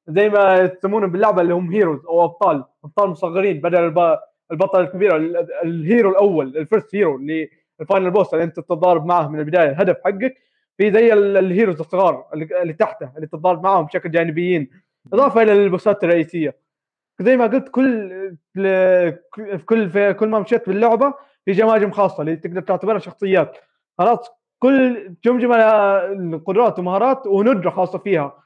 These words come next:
عندك أربع ندرات اللي هي العادية، والنادر، وال-، وال-، الميثيك،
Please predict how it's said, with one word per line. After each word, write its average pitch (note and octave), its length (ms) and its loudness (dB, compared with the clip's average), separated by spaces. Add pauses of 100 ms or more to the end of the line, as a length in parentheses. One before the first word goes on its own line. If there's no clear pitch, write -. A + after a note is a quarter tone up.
(240)
عندك A3 240 0
أربع G3+ 280 2
ندرات F3+ 440 -2
اللي D3+ 120 -4
هي F#3+ 40 2
العادية، F#3+ 640 2 (380)
والنادر، F3+ 680 0
وال-، D#3+ 800 -2 (340)
وال-، F3 300 -4
الميثيك، D#3+ 920 0